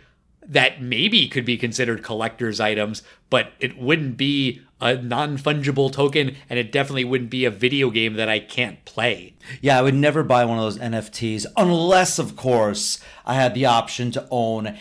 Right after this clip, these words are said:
Speaker 2: any one of two hundred or something episodes of the Test of Time podcast,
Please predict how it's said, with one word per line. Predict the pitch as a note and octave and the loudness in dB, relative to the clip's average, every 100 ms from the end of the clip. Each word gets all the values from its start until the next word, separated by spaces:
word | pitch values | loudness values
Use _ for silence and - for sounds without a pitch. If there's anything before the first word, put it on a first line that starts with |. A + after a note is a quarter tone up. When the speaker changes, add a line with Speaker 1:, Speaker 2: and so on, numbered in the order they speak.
| - _ - | -18 _ 0
Speaker 2:
any | G3+ A3+ A3 F3+ | 2 4 4 4
one | C#3 E3 D#3+ D3+ C3+ | 4 4 6 6 4
of | B2 G#2+ - | 2 0 -4
two | E3 E3+ | 0 2
hundred | C#3 D#3 C3+ C3 A#2+ A#2+ | 2 2 2 2 2 0
or | A2+ A#2 | 0 0
something | - B2 A2 A#2+ A2+ A2 A2+ | 2 0 0 0 0 -2 -2
episodes | C3+ C#3 C#3+ C3+ A#2+ A2+ G#2+ | -2 0 -2 0 0 0 -4
of | - C3 B2 F#2+ | 0 2 2 -2
the | |
Test | F2 A#2 - | 0 0 0
of | F2+ | -4
Time | A2+ G#2 F2+ | 0 0 -2
podcast, | - F3+ G3+ E3+ - G#2+ F#2 F2+ | -4 2 4 2 0 0 0 -4